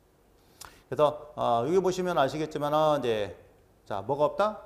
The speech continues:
축전지 설비는, 자, 별도로 되어 있지 않다는 거죠. 그죠? 자, 그건 어디에? 여기는 공통 시설에, 자, 여기 절연 저항계하고 전류납 측정계, 여기 이제 들어가 있으니까,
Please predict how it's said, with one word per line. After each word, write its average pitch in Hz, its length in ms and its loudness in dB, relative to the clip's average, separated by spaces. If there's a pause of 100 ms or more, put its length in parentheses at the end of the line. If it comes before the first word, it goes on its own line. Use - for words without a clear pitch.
축전지 196 420 -6
설비는, 131 640 -4
자, 104 120 -4
별도로 175 600 -4 (200)
되어 110 220 -2
있지 110 180 -10
않다는 101 420 -8
거죠. 87 180 -16 (920)
그죠? - 220 -14 (220)
자, 104 80 -6
그건 160 260 4
어디에? 135 420 2 (240)
여기는 165 360 0 (340)
공통 226 600 0
시설에, 143 840 0
자, 107 320 0
여기 160 320 -2 (220)
절연 208 320 6
저항계하고 165 920 4
전류납 139 420 0
측정계, 165 760 -4
여기 123 160 -6
이제 120 140 -4
들어가 127 260 -4
있으니까, 104 720 -2